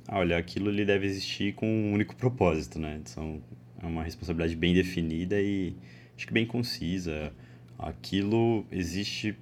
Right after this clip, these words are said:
aquela classe, ela existe pra aquilo, né? Acho que não tem muito esse, acho que esse talvez é o, é o primeiro a ser, acho que a ser aprendido de certa forma e mais praticado e tudo mais. Acho que esse é o,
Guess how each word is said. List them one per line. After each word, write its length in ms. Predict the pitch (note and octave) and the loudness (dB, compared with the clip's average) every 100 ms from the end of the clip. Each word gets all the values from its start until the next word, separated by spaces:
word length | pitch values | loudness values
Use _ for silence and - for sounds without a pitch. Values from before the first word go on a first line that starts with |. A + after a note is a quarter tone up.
| - | -10
aquela 320 | - - F2 | -2 0 0
classe, 560 | F#2 E2+ G2+ - A2+ G#2 | 2 0 0 -2 2 4
ela 160 | F#2+ | 4
existe 360 | F2+ F#2 F#2 F#2+ | 2 -2 -4 -6
pra 200 | - G2+ | -4 -4
aquilo, 360 | - G2 D2+ | 0 0 0
né? 240 | D2 D2+ D2+ - - | -4 -8 -10 -16 -18
Acho 100 | - | -8
que 100 | E2+ | -6
não 140 | E2 | -4
tem 220 | E2 F2 | -2 0
muito 560 | E2+ E2+ D#2+ F2+ F2 D#2+ | 0 -2 -2 0 0 0
esse, 480 | D#2+ - F2 E2+ E2 - - - | -4 -2 -2 -2 -4 -16 -20 -20
acho 100 | - | -6
que 80 | - | -4
esse 140 | F2 | 0
talvez 380 | - F2 F2 F2 | 4 4 4 4
é 60 | F#2 | 6
o, 400 | F#2+ F#2 F2 D#2+ F2 - - - - - | 6 6 2 -2 -8 -20 -20 -20 -20 -10
é 80 | F2 | -4
o 80 | F2 | -4
primeiro 580 | - G2 F2+ F2 G2+ F#2+ | 0 2 6 8 8 6
a 60 | |
ser, 600 | F#2 - G2 F2+ E2+ D#2+ - - - - | 0 2 4 4 4 0 -4 -18 -20 -12
acho 120 | - | -6
que 60 | F2 | -6
a 20 | |
ser 300 | - E2+ E2 - - - - - - - | -4 -4 -6 -12 -20 -20 -20 -20 -20 -12
aprendido 680 | - F2 F2+ E2+ E2+ F#2+ | -2 2 2 2 2 2
de 80 | F2+ | 2
certa 240 | F#2+ F2 F2 | -2 -2 -4
forma 720 | - E2 F2 F2+ F2 E2 E2 | -4 0 2 2 2 -2 -4
e 140 | E2 E2 D#2 | -2 -4 -4
mais 180 | E2 E2+ | -4 -4
praticado 680 | F2 D#2+ - D#2+ E2+ F2 E2+ | -6 -6 -2 2 4 4 0
e 40 | |
tudo 200 | - F#2 | -4 -4
mais. 260 | F2 D2 D2 | -2 -4 -8
Acho 140 | - | -8
que 80 | D#2+ | -8
esse 120 | - | -6
é 60 | E2 | -4
o, 340 | E2+ E2 D2+ | -2 -2 -4